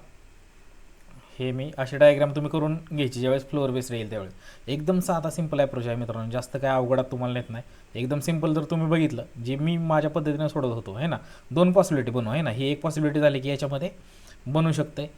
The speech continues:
आणि ही दुसरी पॉसिबिलिटी झाली की याच्यामध्ये, आहे ना, आठ लोकं.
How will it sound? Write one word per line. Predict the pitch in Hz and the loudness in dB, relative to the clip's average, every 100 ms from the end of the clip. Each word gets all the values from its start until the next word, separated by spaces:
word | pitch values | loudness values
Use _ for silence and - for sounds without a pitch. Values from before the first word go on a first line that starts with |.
| - 113 | -14 -6
आणि | 120 | -4
ही | 135 170 | 0 2
दुसरी | 180 160 156 | 2 0 0
पॉसिबिलिटी | 156 156 139 139 | -2 -2 -2 0
झाली | 139 127 | 0 0
की | 147 | -2
याच्यामध्ये, | 131 117 110 170 | -2 -4 -2 0
आहे | |
ना, | 151 - - - - - - | -2 -6 -16 -20 -20 -20 -2
आठ | 123 - - - - - - | 0 0 -10 -20 -20 -20 -10
लोकं. | 113 101 | -8 -8